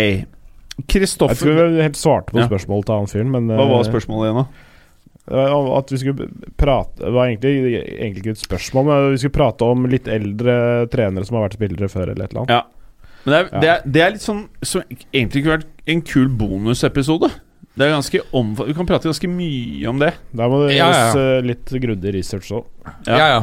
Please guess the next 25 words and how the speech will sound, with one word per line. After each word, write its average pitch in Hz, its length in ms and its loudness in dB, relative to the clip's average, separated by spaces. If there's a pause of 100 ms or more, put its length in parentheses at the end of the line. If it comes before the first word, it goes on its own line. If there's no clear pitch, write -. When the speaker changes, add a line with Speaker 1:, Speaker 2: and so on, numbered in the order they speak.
(140)
Speaker 3:
Og 175 100 4
så 175 140 2
tar 151 160 4
du 147 80 2
sånn 147 160 2
som, 156 180 2
eh, 151 220 4
Speaker 1:
Det 151 160 4
synes 285 60 4
jeg 311 80 2
faktisk 202 180 4
er 220 80 4
det 202 60 -4
Speaker 3:
Jupp- 247 100 6
Speaker 1:
beste 165 320 0
spørsmålet 117 720 2
vi 117 60 2
har 113 100 2
fått - 160 -6
i 98 60 0
dag. 101 160 -2 (260)
Speaker 2:
Bernt 117 240 2
Speaker 3:
Ja, 254 80 2
Speaker 2:
Schuster. 202 800 2
Speaker 3:
ja, 190 140 6